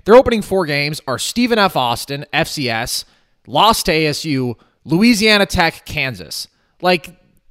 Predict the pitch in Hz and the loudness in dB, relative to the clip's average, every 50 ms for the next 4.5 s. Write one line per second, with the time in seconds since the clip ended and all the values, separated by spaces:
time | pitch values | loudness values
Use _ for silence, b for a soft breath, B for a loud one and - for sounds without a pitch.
0 | _ _ _ - 269 233 170 131 117 107 113 147 175 233 240 254 214 254 226 214 | _ _ _ -6 -4 -4 -4 -4 -8 -10 -12 -2 2 4 4 4 2 0 0 0
1 | 180 196 208 208 214 208 185 202 196 175 175 160 160 170 185 180 - 170 147 139 | 0 0 -2 0 -2 -2 -2 -4 -4 -4 -6 -4 -4 -4 -4 -4 -4 -4 -4 -4
2 | 123 117 143 165 165 160 156 151 156 139 160 156 143 - 156 156 151 143 135 - | -4 -4 -2 -2 -2 0 -2 -4 -4 -2 -4 -4 -4 -6 -8 -6 -6 -6 -6 -6
3 | - 147 143 147 143 127 - 139 135 123 139 131 131 113 104 92 92 92 - 131 | -6 -6 -6 -6 -6 -8 -10 -10 -8 -8 -8 -8 -8 -10 -10 -16 -16 -12 -6 -4
4 | 139 143 139 123 131 131 127 - b | -4 -2 -2 -2 -2 -4 -4 -6 b